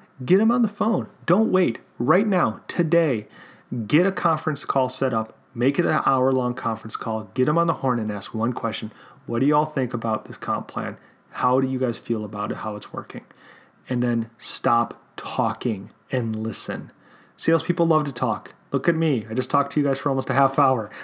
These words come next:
We love to talk, <laughs> right? It's all good. They will, trust me, they will come around. If they don't talk at first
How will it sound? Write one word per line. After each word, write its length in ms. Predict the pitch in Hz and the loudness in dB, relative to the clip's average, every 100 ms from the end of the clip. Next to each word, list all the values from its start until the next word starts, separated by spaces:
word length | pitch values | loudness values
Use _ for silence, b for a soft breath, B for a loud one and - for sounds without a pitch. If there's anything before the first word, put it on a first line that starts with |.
| B | B
We 100 | 208 | 6
love 180 | 233 190 | 6 4
to 60 | 165 | 4
talk, 400 | 143 107 - - | 4 4 0 -2
<laughs> 60 | - | 4
right? 360 | 160 170 180 - B B B | 6 6 4 0 B B B
It's 300 | 151 175 - | 6 6 2
all 300 | - 160 156 | 2 4 2
good. 340 | 147 170 127 | 4 4 6
They 140 | 127 | 4
will, 180 | 135 156 | 6 2
trust 320 | 160 190 185 | 2 2 2
me, 100 | 123 | -2
they 280 | 104 110 127 | -2 2 4
will 160 | 151 165 | 4 2
come 240 | - 156 | 0 0
around. 280 | 143 131 113 | 2 0 -2
If 120 | 120 | -2
they 120 | 135 | 0
don't 420 | 131 127 143 160 - | 0 2 0 0 -4
talk 320 | - 156 - | 0 0 0
at 140 | 151 | -4
first 300 | - 139 151 | 0 0 0